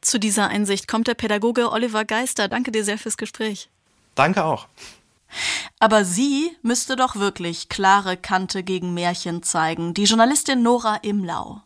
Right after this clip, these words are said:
Speaker 1: Ihre Ratgeber für Eltern sind Bestseller und sie ist die bekannteste deutsche Vertreterin der bindungsorientierten Elternschaft, der B-O-Bubble,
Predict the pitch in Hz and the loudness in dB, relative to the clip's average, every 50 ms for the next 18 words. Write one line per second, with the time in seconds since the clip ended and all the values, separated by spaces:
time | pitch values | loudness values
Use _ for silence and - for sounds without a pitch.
0 | _ - 247 269 277 277 285 277 262 - 202 220 269 - - 202 196 202 247 254 | _ -2 0 0 2 2 2 2 4 4 4 2 2 0 -2 -6 -2 0 2 0
1 | 262 - - 214 180 - 202 202 226 226 - 262 254 254 254 214 214 214 214 - | 0 0 -4 -8 -6 -4 -2 -4 -2 -2 2 2 2 2 2 0 0 0 -2 -2
2 | - - 214 254 - - - - - 180 175 190 208 240 254 - - - - - | 0 0 0 0 0 -4 -6 -4 -2 0 2 4 4 4 4 0 -6 -16 -16 -16
3 | - - - - 269 302 - 302 - - - 294 233 254 240 - 254 269 277 226 | -16 -8 0 2 2 2 2 2 0 0 0 2 2 0 2 4 4 4 2 2
4 | - - 190 165 180 175 185 - - 196 185 180 - - 190 - - 240 226 - | -4 -6 -4 -2 0 -2 0 0 0 0 -2 -2 -2 -4 -6 -4 -2 -2 -2 0
5 | 240 226 220 240 240 214 202 190 180 - - 247 269 277 269 262 240 233 220 - | -2 0 0 0 0 2 0 -2 -4 -4 -2 2 4 4 4 4 2 0 -2 -2
6 | - 214 208 208 208 202 202 196 - 214 202 202 202 185 - 180 180 170 - 160 | -4 -4 -4 -4 -2 -4 -4 -4 -4 -6 -6 -4 -6 -6 -4 -6 -6 -6 -6 -6
7 | 156 156 - 160 160 170 - - 190 185 180 214 214 - - 226 226 240 247 240 | -4 -2 -2 -2 -2 -4 -2 -2 -2 0 0 0 -2 0 2 2 4 4 4 2
8 | 185 - 180 170 170 185 190 208 | 2 0 -2 -2 0 0 -2 -4